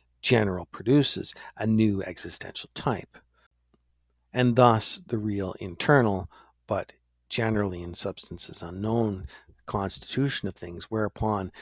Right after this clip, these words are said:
their discoverable qualities depend, may be called their essence. Also, the terms prehension and feeling are to be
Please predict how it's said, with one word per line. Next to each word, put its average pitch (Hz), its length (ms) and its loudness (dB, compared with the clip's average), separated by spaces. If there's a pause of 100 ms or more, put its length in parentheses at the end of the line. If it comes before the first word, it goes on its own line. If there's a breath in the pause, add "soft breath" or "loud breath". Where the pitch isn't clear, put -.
(200 loud breath)
their 101 300 -4 (540 loud breath)
discoverable 104 880 -2
qualities 107 640 0
depend, 101 540 -8 (140)
may 101 400 -6
be 98 100 -10
called 90 460 -10
their 87 320 -10 (240)
essence. - 640 -6 (1300)
Also, 156 360 6 (280 loud breath)
the 120 80 0
terms 147 540 6
prehension 120 840 0
and 95 160 -6
feeling 131 440 2
are 98 140 -4
to - 80 -18
be 98 180 -8